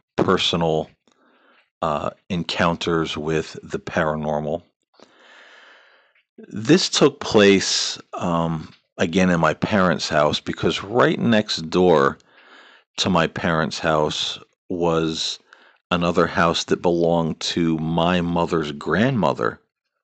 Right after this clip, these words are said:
um, when she was a child. We basically lived, uh, in the neighborhood that my mother grew up in. So her childhood house was right next door.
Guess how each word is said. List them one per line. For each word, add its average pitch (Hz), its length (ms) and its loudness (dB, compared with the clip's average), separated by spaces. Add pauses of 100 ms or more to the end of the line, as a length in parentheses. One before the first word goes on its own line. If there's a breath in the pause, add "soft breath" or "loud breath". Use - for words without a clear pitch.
(760)
um, 76 420 -4 (1600)
when 87 140 -4
she 113 220 2
was 104 180 0
a 76 60 -4
child. - 480 -6 (880 loud breath)
We 101 120 4
basically 85 640 0
lived, 80 720 2
uh, 78 300 -4
in 85 120 -6
the 82 60 -4
neighborhood 78 680 -4
that 76 140 -4
my 78 340 -2
mother 80 420 0
grew 76 420 -6
up 95 220 -4
in. 64 260 -8 (720 loud breath)
So 76 380 -4
her 98 240 0
childhood 80 600 -2
house 78 420 -4
was 69 160 -4
right 73 280 -2
next - 360 -8
door. 95 420 4